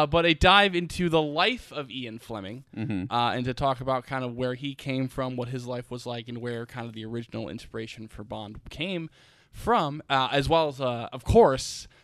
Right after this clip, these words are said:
Speaker 1: some production about
Speaker 2: Yeah.
Speaker 1: Chitty Chitty Bang Bang.
Speaker 2: Well, 'cause we're gonna talk about, like, him as the man and the creator, and
Speaker 1: Yes.
Speaker 2: then, uh, we're gonna, uh, see how that has split out into these two radically, uh, different approaches.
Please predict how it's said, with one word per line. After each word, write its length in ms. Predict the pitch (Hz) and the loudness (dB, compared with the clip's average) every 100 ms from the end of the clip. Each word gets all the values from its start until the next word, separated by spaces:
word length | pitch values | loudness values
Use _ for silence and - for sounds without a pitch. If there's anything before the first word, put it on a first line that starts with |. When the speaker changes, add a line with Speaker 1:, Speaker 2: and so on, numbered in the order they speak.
| - | -6
Speaker 1:
some 180 | - 135 | -2 0
production 640 | 139 147 - - 127 120 | 4 2 2 -4 -6 -4
about 400 | 107 113 107 - | -6 -6 -8 -6
Speaker 2:
Yeah. 80 | 104 | -6
Speaker 1:
Chitty 220 | 135 123 | -6 -8
Chitty 180 | 113 113 | -8 -8
Bang 200 | 110 110 | -8 -4
Bang. 60 | |
Speaker 2:
Well, 80 | 165 | -2
'cause 160 | 202 175 | 0 2
we're 120 | 208 | 4
gonna 180 | 240 202 | 6 6
talk 340 | 190 156 147 | 8 8 8
about, 500 | 127 123 123 117 107 | 6 4 6 6 4
like, 240 | 120 107 98 | 0 -2 -2
him 400 | 139 123 117 110 | -2 0 2 0
as 680 | 87 110 107 101 98 101 | 0 -2 -2 -4 -6 -12
the 120 | 101 107 | -8 -2
man 580 | 135 160 156 147 135 | 2 4 6 6 6
and 160 | 120 113 | 6 6
the 60 | 98 | 4
creator, 800 | - 120 113 113 104 95 87 85 | 2 2 4 4 4 2 0 -2
and 120 | 92 | -2
Speaker 1:
Yes. 80 | 101 | 0
Speaker 2:
then, 260 | 95 92 90 | 0 0 0
uh, 160 | 87 | -2
we're 160 | 90 98 | -2 -2
gonna, 320 | 95 95 92 - - _ - | -2 -2 -4 -8 -18 _ -10
uh, 200 | 101 98 98 - | -8 -8 -10 -10
see 320 | 104 - 113 98 | -8 -6 -6 -4
how 200 | 104 92 | -4 -4
that 220 | 92 92 | -4 -4
has 180 | 92 95 | -6 -6
split 440 | - - - 95 | -6 -8 -4 -2
out 220 | 95 92 | 0 0
into 240 | 92 92 95 | 0 -4 -4
these 240 | 90 90 - - - | -4 -4 -8 -12 4
two 260 | 269 240 | 10 10
radically, 760 | 123 131 135 131 - 104 98 92 | 12 10 10 8 6 4 6 4
uh, 340 | 98 95 92 | 2 2 2
different 460 | 92 107 98 98 85 | 0 0 2 0 -2
approaches. 720 | - - 90 - - - - | -2 2 2 0 -6 -6 -6